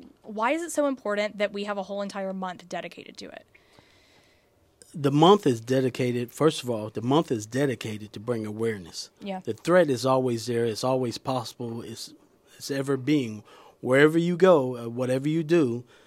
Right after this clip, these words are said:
Speaker 2: there's something that's gonna try to stop you or avoid you from, from doing that.
Speaker 1: Sure.
Speaker 2: Um, the, the Army protects critical assets and ensures installations, standalone facilities, and operational forces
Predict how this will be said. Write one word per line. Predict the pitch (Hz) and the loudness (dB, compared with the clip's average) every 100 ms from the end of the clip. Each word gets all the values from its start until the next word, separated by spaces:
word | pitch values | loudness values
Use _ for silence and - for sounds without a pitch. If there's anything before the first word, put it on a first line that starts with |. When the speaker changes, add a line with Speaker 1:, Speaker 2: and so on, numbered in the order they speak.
| _ _ _ _ | _ _ _ _
Speaker 2:
there's | 123 120 | -4 -4
something | - - 165 - 139 | -2 2 2 4 2
that's | 131 123 | 2 -2
gonna | - 131 123 | -4 -4 -4
try | 117 139 127 | -6 -6 -4
to | 110 | -6
stop | - 147 160 - | -4 0 0 0
you | 127 117 | -2 -2
or | 113 | -4
avoid | 110 120 208 175 | -8 -4 -2 -2
you | 120 120 | -4 -8
from, | - 131 127 147 | -8 -8 -10 -12
from | - 139 | -6 0
doing | 165 226 127 | 2 2 0
that. | 101 87 - | -4 -12 -18
Speaker 1:
Sure. | - 214 196 - _ - | -12 -10 -10 -14 _ -10
Speaker 2:
Um, | 117 117 110 110 110 _ _ _ _ _ _ _ _ | -10 -8 -12 -14 -18 _ _ _ _ _ _ _ _
the, | 131 120 113 131 | -12 -12 -12 -12
the | 127 | -4
Army | 139 170 170 | 2 4 2
protects | 143 - 165 165 - | -4 4 6 6 0
critical | - 165 165 147 | 2 2 4 0
assets | 131 151 156 156 156 156 | -2 -2 -2 0 0 0
and | 120 | -6
ensures | 113 143 143 135 | -2 2 2 0
installations, | 143 135 135 139 135 139 127 | -6 -6 -4 -4 -2 -4 -6
standalone | - 139 139 135 139 131 | -6 -4 -4 -2 -4 -6
facilities, | - 147 135 135 131 | -8 -6 -6 -8 -10
and | 113 | -14
operational | 113 131 135 135 135 139 | -12 -10 -4 -4 -4 -10
forces | 143 143 - | -10 -12 -12